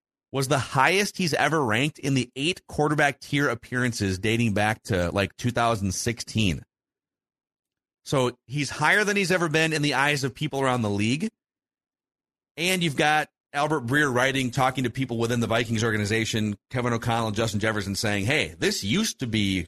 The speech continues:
who Kirk Cousins was. We actually think he's this now."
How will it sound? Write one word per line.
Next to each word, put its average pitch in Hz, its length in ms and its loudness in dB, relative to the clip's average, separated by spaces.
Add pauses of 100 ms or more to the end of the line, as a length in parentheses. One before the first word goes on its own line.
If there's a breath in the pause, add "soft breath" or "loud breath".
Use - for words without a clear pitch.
(120)
who 104 100 -10
Kirk - 260 -4
Cousins 95 340 -2
was. 87 380 0 (640)
We 120 140 -4
actually 214 340 -4
think 160 260 -6
he's 95 340 -6 (140)
this - 260 -8
now." 76 200 -10